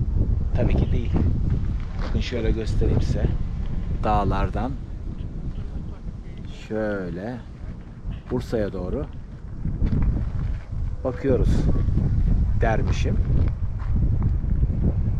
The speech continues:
Tabii ki değil. Burası Colorado Boulder. Ben burayı Bursa'ya benzetiyorum.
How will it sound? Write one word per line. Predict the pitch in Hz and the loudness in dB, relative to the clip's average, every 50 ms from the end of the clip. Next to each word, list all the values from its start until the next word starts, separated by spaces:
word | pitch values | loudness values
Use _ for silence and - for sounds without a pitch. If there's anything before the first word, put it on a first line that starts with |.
| - - - - - - - | 2 2 2 2 4 4 4
Tabii | 151 131 123 117 - | 4 4 4 2 2
ki | 160 165 151 | 0 2 4
değil. | 160 156 139 - - - - - - - - - - - - - - - - - - - - - - - - - - - - - - - - - - - - - 135 | 4 4 4 4 2 2 0 0 0 0 2 2 2 2 2 0 0 -2 -2 0 2 2 2 2 2 0 0 0 4 4 4 6 6 4 4 4 4 2 2 4 4
Burası | 135 139 - 131 - 156 160 175 - - - - - - - - - - - | 4 4 4 4 4 4 4 4 4 4 2 0 0 0 0 0 0 2 2
Colorado | 123 127 131 135 147 151 147 139 120 143 160 - - - - - - - - - - - - - - - - - - - | 4 4 6 6 6 4 4 4 4 2 4 4 4 4 4 2 2 0 0 0 -2 -2 -2 -2 0 2 2 2 4 6
Boulder. | 127 135 127 107 95 - - - - - - - - - - - - - - - - - - - - - - - - - - - - - - - - - - - - - - - - - - - - - - - - - - - - - - - - - - - - - - - - - - - - - - - - - - - - - - - - - - - - - - - - - - - - - - - - - - | 6 6 6 6 4 0 -2 -4 -4 -2 -2 -2 0 0 0 0 0 0 -2 -2 -2 -4 -6 -6 -6 -6 -6 -4 -2 0 0 0 0 0 0 -2 -2 0 0 2 2 4 4 4 4 4 4 4 4 4 4 4 4 4 4 4 4 4 4 4 4 4 4 2 2 2 2 2 4 4 4 4 4 2 2 2 2 2 2 2 2 2 2 2 0 0 0 0 0 0 -2 -2 -2 0 2 2 2 4 4 4 4 4 4
Ben | - 127 127 127 123 | 4 4 2 2 2
burayı | 123 127 135 127 120 | 4 4 4 4 4
Bursa'ya | 135 - - - 135 135 135 120 | 4 2 2 4 4 4 4 4
benzetiyorum. | 113 107 - 104 - - - - 98 95 - | 2 2 2 2 2 4 4 4 4 4 2